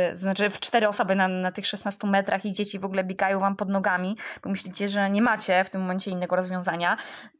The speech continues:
No tylko, że rozwiązanie było, a wy o nim nie pomyśleliście, a to rozwiązanie nazywa się świetlica. Bo od razu w tej świetlicy są w ogóle panie,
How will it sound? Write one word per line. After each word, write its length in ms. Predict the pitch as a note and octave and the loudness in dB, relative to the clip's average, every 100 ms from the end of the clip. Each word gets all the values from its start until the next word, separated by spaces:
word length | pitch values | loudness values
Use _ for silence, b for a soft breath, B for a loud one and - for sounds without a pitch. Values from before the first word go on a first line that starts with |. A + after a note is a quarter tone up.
| _ | _
No 160 | G#3 G3 | -2 -2
tylko, 220 | G3 G#3 | -2 -6
że 260 | G3+ F#3+ F#3+ | 2 4 4
rozwiązanie 440 | G3 G3 G3+ G3+ | 2 -4 -2 0
było, 500 | F#3 F#3+ E3 F3+ _ _ _ _ - | 0 2 2 0 _ _ _ _ -4
a 100 | F#3+ | -2
wy 120 | - | 0
o 80 | F3+ | -2
nim 180 | F3 F3 | 0 2
nie 100 | G#3+ | 2
pomyśleliście, 720 | F3 F3 - E3 D#3+ - F#3+ C#4+ - | 2 -2 -4 -4 -4 -2 -2 -2 -2
a 80 | G#3 | 0
to 160 | C4 | 2
rozwiązanie 480 | A#3 G3 G3 G#3 A#3 | 0 0 0 2 2
nazywa 340 | A#3 F#3+ F3+ F#3+ | 2 0 0 0
się 200 | A3+ A3 B | 0 -4 B
świetlica. 680 | - - E4 F4+ D#4 F#3 E3 b b _ - | -4 0 -2 -2 0 0 0 b b _ -6
Bo 180 | G#3 A#3+ | 2 4
od 140 | A#3+ | 4
razu 260 | C4 C#4+ D4 | 4 2 0
w 60 | D4 | 0
tej 140 | C4+ | -2
świetlicy 440 | - B3 B3+ C4 | -2 -4 -4 -4
są 220 | - A#3+ G#3+ | 0 0 0
w 40 | |
ogóle 200 | G3+ G3+ | 0 0
panie, 480 | G3+ A3+ A#3+ B3+ | 2 0 2 2